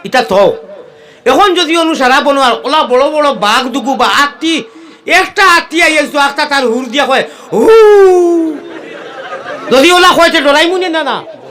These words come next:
আসিও না, মা-, মাথর জবাব দিব, মজা লাগবো। সম্বোধন করিলি যে সভাপতি সাহেব কইয়া। ওলা বড় এক গোপানি হিংসুক জানোয়ার, ওলা ও দেখো,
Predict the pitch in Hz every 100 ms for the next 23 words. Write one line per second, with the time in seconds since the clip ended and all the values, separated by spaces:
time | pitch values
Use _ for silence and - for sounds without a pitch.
0 | - - - - - - - - 180 202
1 | 226 185 165 185 190 196 226 226 233 214
2 | 220 196 208 175 127 - - - - -
3 | - - 220 226 247 302 254 247 262 262
4 | 233 233 226 220 202 175 160 131 - -
5 | - - _ _ _ _ _ - - -
6 | 311 370 277 294 339 370 277 311 339 370
7 | 277 311 339 370 294 269 262 247 - 349
8 | 403 370 415 392 302